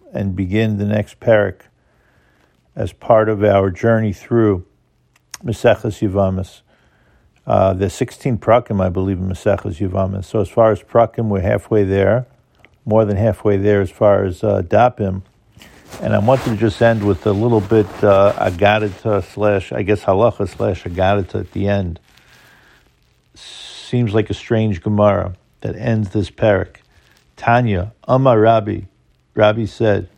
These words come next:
this is Rebbe, "Kishalachti lumo Torah Eitzel Rebbe Elazar ben Shemua,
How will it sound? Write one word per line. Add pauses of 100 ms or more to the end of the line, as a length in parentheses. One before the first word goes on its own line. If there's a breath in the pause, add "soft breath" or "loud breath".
(120)
this
is
Rebbe, (420 soft breath)
"Kishalachti
lumo
Torah
Eitzel
Rebbe
Elazar
ben
Shemua,